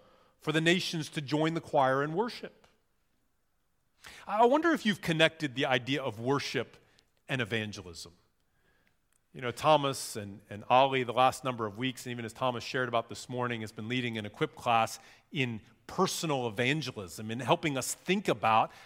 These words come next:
how we can be sharing the gospel with those around us. And that, that's something that all of us are supposed to share in, right? The, the places that you frequent, the hawker center that you go to, you,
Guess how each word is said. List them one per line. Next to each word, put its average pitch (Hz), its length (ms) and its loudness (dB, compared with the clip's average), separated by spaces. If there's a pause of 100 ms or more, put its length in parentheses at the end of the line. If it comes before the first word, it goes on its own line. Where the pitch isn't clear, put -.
how 160 260 4
we 147 340 0
can 151 260 -4
be 139 280 -4 (240)
sharing 175 640 2
the 127 100 -2
gospel 147 560 2
with 131 200 -2
those 151 280 2
around 135 400 2
us. - 280 -12
And 127 140 -4
that, 180 140 -4 (480)
that's - 200 2
something 269 340 0
that 175 120 2
all 185 380 2
of 226 160 4
us 190 220 0
are 180 60 -2
supposed 185 420 -4
to 170 80 -8
share 196 360 -4
in, 85 200 -14
right? 170 320 -4
The, 147 180 -2 (540)
the 175 100 0
places 226 640 2
that 185 220 -2
you 185 180 0
frequent, 175 640 -6
the 143 80 0
hawker 202 440 0
center 185 380 0
that 156 220 -4
you 165 200 -4
go 151 280 2
to, 120 360 -6 (880)
you, 196 140 -6